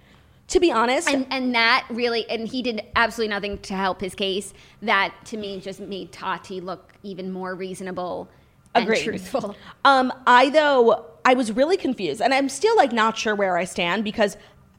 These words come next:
Speaker 1: like, at the, like, at the end of the day, I don't think anything Tati said is a lie. I think she's a lovely person, and I think she got caught up in a situation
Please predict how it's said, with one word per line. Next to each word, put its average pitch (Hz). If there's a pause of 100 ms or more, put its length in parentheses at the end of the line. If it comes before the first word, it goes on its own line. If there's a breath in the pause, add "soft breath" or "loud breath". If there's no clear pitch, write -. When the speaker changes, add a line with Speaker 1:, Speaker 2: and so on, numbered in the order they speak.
(120)
Speaker 1:
like, 240
at 254
the, -
like, 254
at 269
the 262
end 254
of 254
the 262
day, 208
I 233
don't 254
think 294
anything 226
Tati 196
said 190
is 180
a 180
lie. 175
I 196
think 185
she's 196
a 196
lovely 180
person, 180
and 170
I 175
think 180
she 185
got 170
caught 180
up 180
in 180
a 175
situation 180